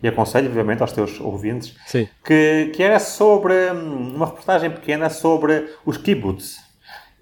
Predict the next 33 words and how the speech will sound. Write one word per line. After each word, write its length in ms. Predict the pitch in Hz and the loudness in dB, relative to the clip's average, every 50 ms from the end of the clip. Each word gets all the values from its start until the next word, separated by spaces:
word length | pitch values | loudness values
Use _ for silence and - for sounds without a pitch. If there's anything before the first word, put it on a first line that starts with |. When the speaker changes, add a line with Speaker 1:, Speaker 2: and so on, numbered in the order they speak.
| - _ - | -20 _ -4
Speaker 1:
Tu 60 | 123 | 0
deves 160 | 143 165 160 | 0 0 2
saber 200 | - 165 175 - | 2 0 0 0
que 60 | - | -2
os 60 | 156 | -2
kibbutz 360 | - - 156 147 139 127 131 139 | 0 0 2 4 4 4 4 4
em 120 | 135 135 | 4 4
Israel, 420 | 135 131 - 139 139 139 143 165 | 4 2 2 2 4 6 4 4
precisamente, 560 | 170 - - 170 - 160 160 151 139 120 113 127 | 2 0 -4 -6 -4 -4 -4 -2 -2 -2 0 0
a 40 | 127 | 0
ideia 480 | 123 120 117 120 117 113 123 131 120 123 | 0 2 2 2 2 2 2 0 0 0
era 260 | 139 143 143 160 165 | 0 0 0 0 0
ser 260 | 156 - 160 156 151 - | 0 0 -2 -2 -2 -4
como 120 | 160 156 | -4 -2
uma 220 | 151 156 156 151 | 0 0 0 0
comunidade 580 | - 160 156 156 156 147 139 131 127 135 135 160 - - - - _ - | 0 -4 -4 -4 0 2 4 6 6 4 2 -2 -8 -12 -20 -20 _ -4
muito 240 | 151 208 262 262 | -2 -2 -2 -2
parecida, 500 | - - 320 - - 208 196 185 175 156 | -2 -2 -2 -2 -2 -2 0 2 2 2
se 80 | - - | 0 -2
pensarmos 400 | - 143 131 135 151 139 127 120 | -4 -2 2 2 0 0 0 -4
nisso, 220 | 131 143 156 156 | -4 -4 -4 -4
como 400 | - 175 160 170 180 180 175 - - - | -4 -4 -2 -2 -4 -8 -12 -16 -14 -8
tribos, 360 | - 247 240 180 127 120 113 | -4 -2 -2 0 0 -2 -2
não 120 | 120 127 135 | 0 2 2
era? 280 | 139 135 135 131 123 | 4 4 4 4 2
Speaker 2:
Sim. 220 | - - 135 117 107 - | 4 2 2 2 0 -4
Speaker 1:
Duzentas 480 | - 110 107 127 160 165 160 160 156 156 | -12 -6 0 2 2 2 2 0 -2 -2
pessoas 640 | - - - 175 170 165 160 160 160 156 156 - - | -2 -4 0 4 4 6 6 6 4 2 0 -4 -12
que 180 | - - - | -14 -10 -4
partilhavam 540 | - 151 151 147 147 147 151 143 151 156 147 | -4 -2 0 2 4 6 6 6 4 2 0
tudo, 560 | 151 - 151 151 156 151 147 147 143 143 143 - - _ - | -2 -2 0 0 0 0 0 0 -2 -2 -6 -12 -16 _ -6
havia 240 | 131 123 123 131 135 | -4 -4 -2 -2 -2
igualdade, 1000 | 127 123 135 135 131 139 135 135 135 135 139 139 139 139 139 131 127 131 135 | -2 0 2 2 2 2 2 4 6 6 6 6 6 6 4 2 0 -4 -6